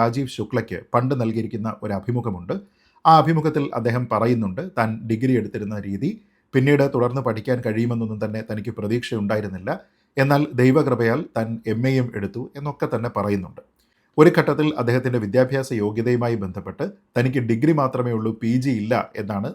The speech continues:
നരേന്ദ്രമോദി പണ്ട് തന്നെ പറഞ്ഞത് എന്നൊക്കെ ഈ ഇൻ്റർവ്യൂവിനെ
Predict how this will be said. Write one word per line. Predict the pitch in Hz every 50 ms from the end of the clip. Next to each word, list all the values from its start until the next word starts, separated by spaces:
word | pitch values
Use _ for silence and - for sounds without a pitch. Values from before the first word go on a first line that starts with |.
| - 110
നരേന്ദ്രമോദി | 101 107 113 117 120 117 113 113 110 110 110 -
പണ്ട് | 107 101 104 120 135 143
തന്നെ | 131 131 123 - 113
പറഞ്ഞത് | 95 101 98 98 98 127 170 165 - _ _ _ _ _ - 135 131
എന്നൊക്കെ | 135 151 147 143 151 147 147 - 151 180
ഈ | 180 151 131
ഇൻ്റർവ്യൂവിനെ | 135 139 170 160 156 156 151 147 143 135